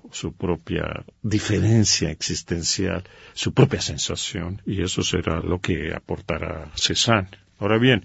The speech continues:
cuando Cézanne muere en mil novecientos seis, se habla mucho de Cézanne.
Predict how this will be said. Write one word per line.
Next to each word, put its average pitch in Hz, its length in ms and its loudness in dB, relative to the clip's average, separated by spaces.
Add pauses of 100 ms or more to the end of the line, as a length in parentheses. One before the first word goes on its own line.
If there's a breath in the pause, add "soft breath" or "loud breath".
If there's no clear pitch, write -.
cuando 104 220 2
Cézanne 151 380 2
muere 117 320 2
en 87 120 -2
mil 92 120 2
novecientos 92 480 0
seis, 113 340 4
se - 160 -2
habla 127 220 2
mucho 123 340 -4
de 90 80 -6
Cézanne. 104 480 -10